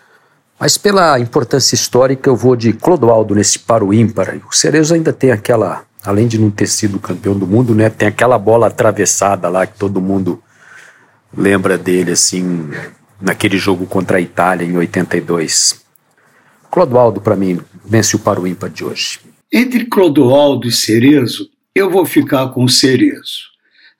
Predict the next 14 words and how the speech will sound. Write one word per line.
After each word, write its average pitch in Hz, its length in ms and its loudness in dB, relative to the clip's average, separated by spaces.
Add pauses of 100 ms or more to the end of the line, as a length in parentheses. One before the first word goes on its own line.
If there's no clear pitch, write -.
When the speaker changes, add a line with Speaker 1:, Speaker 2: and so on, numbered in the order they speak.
Speaker 2:
É, 151 280 2
apesar 156 1000 0 (100)
da, 107 800 -6 (320)
das 110 280 -2
falhas 127 680 -2
contra 117 300 -4
o 101 40 -10
Paulo 113 360 -2
Rossi, 135 760 -2 (400)
é, 120 240 0
naquela, 113 720 0 (600)
na, 98 320 -4
na, 101 220 -16
na, 104 300 -14